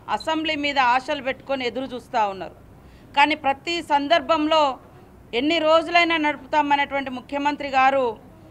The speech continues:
లాస్ట్కి వచ్చేసరికి రెండు మూడు రోజులు తప్ప మరి ఎక్కువ నడిపినటువంటి సందర్భం లేదు.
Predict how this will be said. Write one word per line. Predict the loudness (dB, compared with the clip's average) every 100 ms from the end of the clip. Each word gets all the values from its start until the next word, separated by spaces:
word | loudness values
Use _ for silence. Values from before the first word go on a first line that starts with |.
| -2
లాస్ట్కి | 4 6 4 -4 -2
వచ్చేసరికి | -2 0 -2 0 0 -2 0
రెండు | 0 0 -2
మూడు | 0 0 0
రోజులు | 2 2 0 2
తప్ప | 2 4 4 4 2 -12 -20 -20 -20 -20 -8
మరి | 2 2
ఎక్కువ | 2 -2 2 4 6 6 2 -10
నడిపినటువంటి | -2 -2 0 -2 -2 -2 -4 -8
సందర్భం | -6 -6 0 0 2 0 2
లేదు. | 0 0